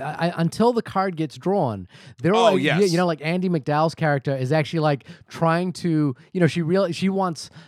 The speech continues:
Speaker 1: uh, uh, Grace's character to ultimately bring Alex back into the fold because Alex has left the family because he doesn't
Speaker 2: The
Speaker 1: believe
Speaker 2: husband of Grace.
Speaker 1: Yeah, into the, and, and so none of them are actually certain. They're hope-,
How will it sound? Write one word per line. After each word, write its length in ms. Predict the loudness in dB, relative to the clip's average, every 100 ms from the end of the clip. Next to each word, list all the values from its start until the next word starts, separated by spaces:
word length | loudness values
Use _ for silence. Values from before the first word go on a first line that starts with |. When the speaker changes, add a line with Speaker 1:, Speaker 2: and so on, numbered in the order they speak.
| _
Speaker 1:
uh, 440 | -4 0 0 -2 -6 -6
uh, 340 | -4 -2 -2
Grace's 440 | 0 0 0 -4 -6
character 400 | -4 -2 -2 -4
to 120 | -2
ultimately 460 | -2 -2 -2 -4
bring 300 | -2 0 -2
Alex 380 | -2 -4 -4 -8
back 360 | -4 -2 -2 -2
into 180 | -6 -4
the 100 | -6
fold 300 | -2 -2 -2
because 200 | -6 -4
Alex 320 | -2 -2 -2
has 140 | -8
left 240 | -4 -6 -6
the 60 | -6
family 340 | -2 -2 -2
because 180 | -6 -6
he 60 |
doesn't 160 | -4 -4
Speaker 2:
The 60 | 0
Speaker 1:
believe 140 | 2
Speaker 2:
husband 240 | 2 0 0
of 140 | -2
Grace. 220 | -4 -4
Speaker 1:
Yeah, 200 | 0 0 0
into 260 | -4 -4
the, 120 | -6
and, 160 | -4 -4
and 160 | -2 0
so 200 | 0 -2 -10 -12
none 160 | -2 0
of 60 | 0
them 80 | 0
are 40 |
actually 220 | -4 -6
certain. 480 | -4 0 0 -2 -4
They're 140 | -2 0
hope-, 320 | 2 2